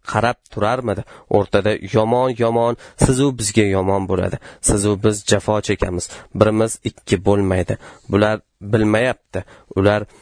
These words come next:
o'zlarini o'zlari ko'tarish uchun Madiyevlarni zinopoya o'rnida ishlatib yuribdi. O'zlarini o'zlari saylash uchun Madiyevlarni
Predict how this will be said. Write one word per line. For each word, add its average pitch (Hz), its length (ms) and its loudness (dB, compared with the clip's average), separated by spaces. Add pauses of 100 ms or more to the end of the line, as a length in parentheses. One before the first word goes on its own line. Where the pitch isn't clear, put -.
(180)
o'zlarini 120 540 2 (240)
o'zlari 127 440 2
ko'tarish 123 500 0
uchun - 280 0 (320)
Madiyevlarni 113 960 0
zinopoya 107 580 0
o'rnida 95 480 0 (300)
ishlatib 95 480 0
yuribdi. 92 420 -2 (260)
O'zlarini 107 480 2
o'zlari 110 380 -2 (180)
saylash 127 500 0
uchun - 260 -2 (200)
Madiyevlarni 110 800 0